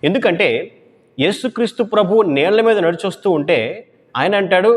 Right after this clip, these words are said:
"ప్రభువా, నీవే అయితే నేను కూడా ఈ నీళ్ల మీద నడుచుటకు సెలవిమ్ము" అని అడుగుతాడండి. వెంటనే ప్రభు అంటారు, "Come on, Peter." ఆ,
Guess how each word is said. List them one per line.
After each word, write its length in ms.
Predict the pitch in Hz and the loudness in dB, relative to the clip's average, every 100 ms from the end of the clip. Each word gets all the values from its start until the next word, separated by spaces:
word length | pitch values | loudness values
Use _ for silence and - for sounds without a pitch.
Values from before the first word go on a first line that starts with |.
| - 147 | 0 -2
"ప్రభువా, 480 | 139 156 190 196 - - | -2 2 2 0 -8 -8
నీవే 340 | 139 196 247 254 | 0 2 4 4
అయితే 580 | 214 180 175 151 220 - _ 123 | 4 0 0 -2 -6 -16 _ -2
నేను 400 | 127 180 240 254 | 0 2 2 0
కూడా 280 | 226 208 | 0 2
ఈ 260 | 214 196 180 | 2 2 0
నీళ్ల 360 | 139 151 190 208 | 0 0 0 0
మీద 240 | 196 170 | 0 -2
నడుచుటకు 880 | 175 185 190 202 196 208 147 123 - - | -2 -2 -4 -4 2 4 4 0 -6 -12
సెలవిమ్ము" 580 | - 202 240 269 254 208 180 | -2 2 4 4 4 0 -2
అని 100 | 160 | -4
అడుగుతాడండి. 520 | 151 139 107 98 - _ _ _ - | -2 -4 -8 -12 -20 _ _ _ -4
వెంటనే 360 | 131 160 170 170 | -2 0 0 -2
ప్రభు 320 | - 139 131 | -2 -4 -4
అంటారు, 540 | 131 127 127 131 107 - - | -4 -2 0 0 -2 -6 -2
"Come 180 | 131 139 | 0 0
on, 180 | 135 - | 0 -4
Peter." 220 | 127 123 101 - _ _ _ _ _ _ _ _ _ _ _ _ _ _ _ _ - _ - - | -2 -4 -4 -14 _ _ _ _ _ _ _ _ _ _ _ _ _ _ _ _ -20 _ -18 0
ఆ, 380 | 131 98 - | 0 0 -4